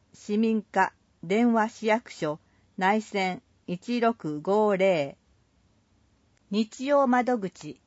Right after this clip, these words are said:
マイナンバーカードの受け取り、電子証明書、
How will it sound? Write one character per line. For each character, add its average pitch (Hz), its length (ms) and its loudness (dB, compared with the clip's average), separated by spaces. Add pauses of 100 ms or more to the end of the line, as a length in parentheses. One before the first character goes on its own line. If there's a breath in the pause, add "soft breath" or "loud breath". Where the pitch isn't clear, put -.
(200)
マ 202 180 -2
イ 285 80 0
ナ 269 180 4
ン 254 120 4
バ 247 200 4
ー - 60 -20
カ 233 200 2
ー 190 40 0
ド 160 140 -6
の 139 260 -8
受 214 280 -4
け - 40 -8
取 185 240 -4
り、 - 100 -12 (800)
電 247 220 0
子 262 180 -6
証 240 260 2
明 220 220 0
書、 196 360 -4